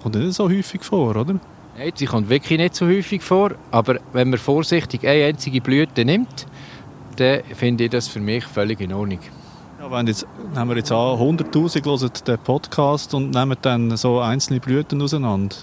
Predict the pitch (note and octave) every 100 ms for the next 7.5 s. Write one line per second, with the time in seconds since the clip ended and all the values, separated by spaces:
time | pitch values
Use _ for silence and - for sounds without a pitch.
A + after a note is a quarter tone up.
0 | - - - D#3 A#2+ G#2 G#2 G#2 C3 C#3
1 | C3+ - D3+ D3+ - F2+ - - - -
2 | - - - G2 F2 D#2 C#2 - - -
3 | F2 - - A2 G#2+ - - - C#3+ C#3+
4 | B2+ F3+ F#3 - - - - - - -
5 | - D3 - C#3+ D3 C#3 B2 - A#2+ B2
6 | - C3 G#3 G3+ - - G3+ - G#3 -
7 | C#3+ B2 - C3